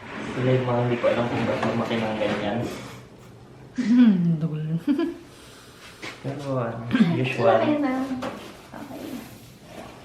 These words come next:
Speaker 1: Malalaki. <laughs> Ang lalaki na may pang mga... Hindi ko alam kung ba't lumaki sila ng ganyan.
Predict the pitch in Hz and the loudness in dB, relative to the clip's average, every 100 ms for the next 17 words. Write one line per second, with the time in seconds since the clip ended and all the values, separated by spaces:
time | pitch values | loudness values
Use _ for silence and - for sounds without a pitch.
0 | - - 127 123 120 120 - - - - | -12 -2 0 2 2 2 -2 -4 -10 -12
1 | 190 185 302 - 180 180 160 165 156 156 | -4 2 4 6 6 6 4 2 0 0
2 | 143 139 139 135 131 - - - - - | 0 -2 -2 -2 -2 -6 -12 -14 -18 -18
3 | 135 151 151 143 139 143 139 120 - 139 | -6 0 2 2 0 2 2 2 0 -2
4 | 127 123 117 110 - 117 | -2 -2 -2 -4 -6 -10